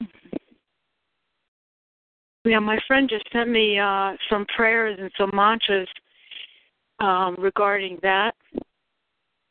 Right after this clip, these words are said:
It also has to do with cleaning up negative karma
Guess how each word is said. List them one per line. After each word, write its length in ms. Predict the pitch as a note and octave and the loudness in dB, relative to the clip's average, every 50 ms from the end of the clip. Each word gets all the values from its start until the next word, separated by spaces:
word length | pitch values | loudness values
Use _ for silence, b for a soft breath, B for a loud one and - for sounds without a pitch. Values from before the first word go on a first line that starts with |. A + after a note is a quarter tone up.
| _ _ - | _ _ -4
It 100 | G#3 G#3 | 0 0
also 280 | G3+ G3+ G3 - - G#3 | 0 0 0 -2 -2 0
has 180 | G3+ G3+ G3 _ | 2 2 0 _
to 100 | - F#3+ | -6 -8
do 200 | - - G3+ G3+ | -2 0 2 2
with 140 | G3 F#3+ - _ | 2 0 -4 _
cleaning 460 | - - G#3 G3+ G3 G3 F#3+ F#3 G3 G3 | -4 -2 0 0 0 0 0 -2 2 2
up 180 | F#3+ G3+ - | 2 2 2
negative 400 | F#3+ F#3+ F#3+ F#3 - F#3+ F#3 F#3 _ | 0 -2 0 0 0 0 -2 -2 _
karma 520 | - - F#3 F3+ F3+ F3+ F3+ F3+ F3+ F3+ | -4 -2 0 0 0 2 2 0 0 0